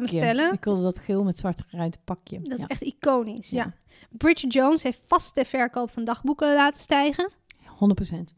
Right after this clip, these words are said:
Speaker 1: Honderd procent. Love Actually, die scène met die borden, weet je wel. Dat is echt een klassieker geworden. Dat die
Speaker 2: <laughs> Ja.
Speaker 1: gast bij die vrouw voor de deur staat.
Speaker 2: Heerlijk.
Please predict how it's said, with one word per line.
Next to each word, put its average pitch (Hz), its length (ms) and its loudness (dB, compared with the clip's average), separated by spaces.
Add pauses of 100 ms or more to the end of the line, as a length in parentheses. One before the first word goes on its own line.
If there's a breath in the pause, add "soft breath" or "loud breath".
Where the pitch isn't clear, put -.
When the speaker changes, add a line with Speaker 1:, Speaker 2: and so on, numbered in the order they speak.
(120)
Speaker 1:
Honderd 302 260 6
procent. 247 400 0
Love 262 300 4
Actually, 294 360 -2
die 277 100 0
scène 311 360 2
met 294 140 4
die 240 140 4
borden, 311 380 0
weet 294 200 0
je - 80 -8
wel. 311 260 2 (300 soft breath)
Dat 285 100 -6
is 285 60 -2
echt 320 100 -2
een 294 80 2
klassieker 320 540 2
geworden. 311 400 2
Dat - 100 6
die - 100 6
Speaker 2:
<laughs> - 20 12
Ja. 311 120 12
Speaker 1:
gast 523 160 6
bij 539 120 0
die 302 120 -2
vrouw 311 260 4
voor 311 100 0
de 277 60 2
deur 294 260 0
staat. 311 460 -6
Speaker 2:
Heerlijk. 151 380 -2